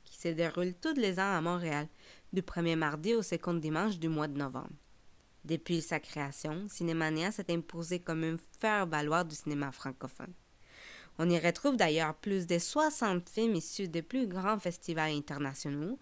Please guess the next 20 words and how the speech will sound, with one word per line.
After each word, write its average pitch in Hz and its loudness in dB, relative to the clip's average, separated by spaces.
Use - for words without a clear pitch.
comme 277 4
le 233 2
Festival 160 -2
de 151 -4
Cannes 226 2
ou 196 2
le 156 0
Festival 196 -4
international 165 -2
du 170 -2
film 233 0
de 180 0
Toronto, 208 -2
et 185 2
qui - -6
sont 185 4
présentés 170 0
en 147 2
première 147 -2
nord-américaine, 160 0